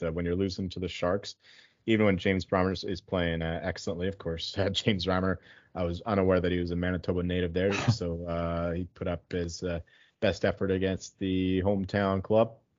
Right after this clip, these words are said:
Speaker 1: Um, but yeah, you still gotta win games like that if you're the Jets, and then clinging on to that final wild card spot, it's, uh, it, it'll cause any coach to go a little crazy. And we saw the same kind of thing with, uh, another ex-Jets coach, uh, Paul Maurice, against the Leafs,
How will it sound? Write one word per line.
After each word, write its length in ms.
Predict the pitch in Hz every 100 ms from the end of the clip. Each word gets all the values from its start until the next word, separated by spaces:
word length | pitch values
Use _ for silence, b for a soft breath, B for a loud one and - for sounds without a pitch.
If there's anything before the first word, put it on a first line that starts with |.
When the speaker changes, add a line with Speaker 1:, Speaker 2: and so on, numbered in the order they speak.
| -
Speaker 1:
Um, 560 | 87 87 85 85 85 -
but 200 | 98 117
yeah, 120 | 90
you 200 | 80 90
still 220 | 90 123
gotta 180 | 107 85
win 180 | 82 82
games 280 | 82 82 85
like 120 | 80
that 240 | 85 82 80
if 120 | -
you're 80 | 82
the 100 | 80
Jets, 360 | - 82 -
and 180 | 78 76
then 200 | 76 78
clinging 340 | 85 113 107 98
on 200 | 95 92
to 60 |
that 200 | 85 87 -
final 300 | 92 87 85
wild 240 | 87 82
card 180 | 92 85
spot, 340 | - 85 85 - _ - _ -
it's, 360 | 78 82 - -
uh, 580 | 98 101 101 101 101 95
it, 220 | 104 101 -
it'll 160 | 104
cause 380 | 101 113 117 110
any 200 | 120 123
coach 400 | - 87 78 -
to 40 |
go 140 | - 82
a 20 |
little 160 | 82 78
crazy. 460 | - 80 76 78
And 180 | 78 80
we 80 | 82
saw 260 | - 92
the 80 | 87
same 220 | - 95
kind 160 | 92 90
of 80 | 85
thing 220 | 92 90
with, 200 | 85 -
uh, 140 | 90
another 300 | 87 107 143 -
ex-Jets 1080 | 92 - - - - - - 92 101 -
coach, 420 | - 104 95 - 95
uh, 100 | 90
Paul 280 | - 98
Maurice, 460 | 95 90 101 107 -
against 340 | 92 92 -
the 40 | 90
Leafs, 380 | 92 92 -